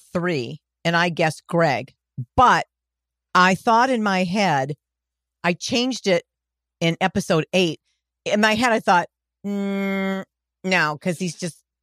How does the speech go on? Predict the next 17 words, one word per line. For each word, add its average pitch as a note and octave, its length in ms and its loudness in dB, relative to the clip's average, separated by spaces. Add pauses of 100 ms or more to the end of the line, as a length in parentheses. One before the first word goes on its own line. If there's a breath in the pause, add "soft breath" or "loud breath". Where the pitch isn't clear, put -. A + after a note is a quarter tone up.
(240)
it, E3 200 -2
it F3 160 -2
just D#3 200 -8
wasn't D3 280 2
him. C#3 120 2
You C3+ 60 -2
could D3+ 80 -2
tell. C#3 180 0 (340 soft breath)
In F#3 180 2
episode B3 680 0 (260)
eight, F#3 380 -4 (100)
and E3 160 0
there F3 280 2
are D3+ 180 0
ten G3 260 -4
episodes, C3 600 -4
right? C3+ 260 -2